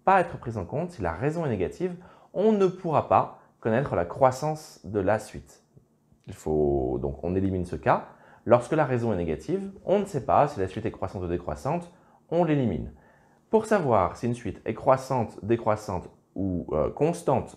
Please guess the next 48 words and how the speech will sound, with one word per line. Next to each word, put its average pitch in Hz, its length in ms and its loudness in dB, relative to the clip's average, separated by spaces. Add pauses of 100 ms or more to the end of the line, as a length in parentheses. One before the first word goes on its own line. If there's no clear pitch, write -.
lorsqu'on 87 400 0
a 76 60 -2
une 76 100 -4
suite - 300 -14
géométrique, 120 640 -4 (420)
on 170 80 2
regarde 170 400 4
juste 120 220 -8
la 101 120 0
raison 92 420 -2
et 127 100 0
on 117 40 4
la 98 120 6
compare 107 340 -4
à 78 60 -2
deux 120 140 2
valeurs, 139 480 2 (400)
à - 240 -4
zéro, 147 800 2 (120)
mais 135 220 -2
surtout 202 560 -4 (240)
à - 240 -8
un. 110 140 0 (1120)
Pourquoi 180 320 -2
est-ce 220 100 -8
qu'on 139 80 -8
fait 107 120 -8
ça ? - 280 -14 (1000)
Parce - 160 -8
qu'il 117 100 -2
va 110 80 8
falloir 143 280 4
vous 113 200 0
ôter 127 260 0
quelque 110 220 -6
chose 151 160 -8
de 123 60 -2
la 95 100 -2
tête. - 320 -10 (680)
Lorsque 110 280 -2
je 175 100 0
vous 160 120 -2
dis 139 280 0
que 95 100 -8
je 82 100 -2
prends 156 200 -4
une 156 100 0
valeur 113 520 2